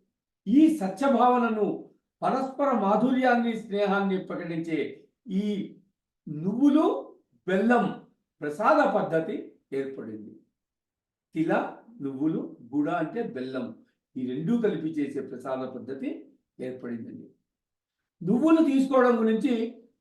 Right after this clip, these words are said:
ఈ జ్యోతిష్య శాస్త్రాన్ని ఆయుర్వేదానికి జోడించారండి. నవగ్రహాలకి నవధాన్యాలు చెప్పారు. అందుకో, అందులో నువ్వులు శనిగ్రహానికి చెప్పబడిందండి.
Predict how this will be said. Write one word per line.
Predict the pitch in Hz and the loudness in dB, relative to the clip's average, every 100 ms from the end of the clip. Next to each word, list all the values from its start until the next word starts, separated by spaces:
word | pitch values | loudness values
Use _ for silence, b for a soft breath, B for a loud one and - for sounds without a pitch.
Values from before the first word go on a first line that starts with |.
| _ | _
ఈ | 226 294 277 | 4 6 4
జ్యోతిష్య | 180 - 185 202 269 294 262 - 269 254 | 0 -6 4 6 6 4 2 0 0 2
శాస్త్రాన్ని | 240 220 220 - 214 208 208 202 202 202 202 269 208 - B B B | 4 2 2 -2 2 4 4 4 0 0 2 2 0 -4 B B B
ఆయుర్వేదానికి | 151 220 302 285 269 254 240 233 202 170 | 2 4 6 4 6 6 8 4 2 0
జోడించారండి. | 170 165 170 - 139 - - - _ _ _ _ _ _ _ _ _ _ _ - | -2 -2 -4 -6 -8 -8 -14 -18 _ _ _ _ _ _ _ _ _ _ _ -6
నవగ్రహాలకి | 170 220 285 302 294 285 285 277 285 247 262 - - _ | 0 4 4 6 6 6 6 6 4 2 0 -6 -20 _
నవధాన్యాలు | 147 190 247 247 233 214 202 208 214 | 0 4 6 6 6 6 4 4 0
చెప్పారు. | - 139 - - _ _ _ _ _ | 0 -4 -8 -14 _ _ _ _ _
అందుకో, | 208 247 254 262 240 220 - | 2 4 4 6 4 4 0
అందులో | 196 247 254 226 226 - - _ | 2 4 6 6 4 -2 -14 _
నువ్వులు | 160 185 240 320 320 247 277 - - _ _ | -4 -2 0 4 4 4 0 -6 -18 _ _
శనిగ్రహానికి | 214 285 262 269 226 226 196 220 | 2 4 4 4 4 2 0 -4
చెప్పబడిందండి. | - 160 143 123 113 - | -6 -6 -6 -6 -8 -12